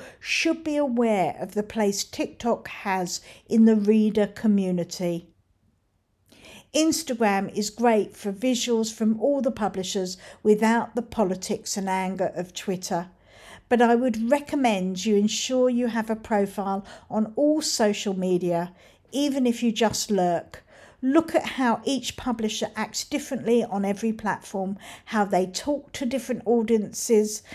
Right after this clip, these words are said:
and how some might be brilliant at Instagram but lousy at Twitter, or brilliant at Twitter and lousy at Instagram.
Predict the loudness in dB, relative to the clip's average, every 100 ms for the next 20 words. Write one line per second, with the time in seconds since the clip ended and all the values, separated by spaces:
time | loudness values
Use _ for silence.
0 | -20 -6 -2 0 -2 -2 -2 0 2 2
1 | 0 -2 -6 -6 -8 -6 0 2 2 -2
2 | 0 2 2 0 -2 0 0 -2 -2 -4
3 | -2 0 2 2 0 -4 -6 -8 -8 -4
4 | -2 -4 -8 -18 -8 -8 -4 -2 2 2
5 | 0 -4 -6 0 0 2 0 2 2 0
6 | 0 4 4 4 2 -2 -4 -6 -6 -8
7 | -4 -2 -2 -4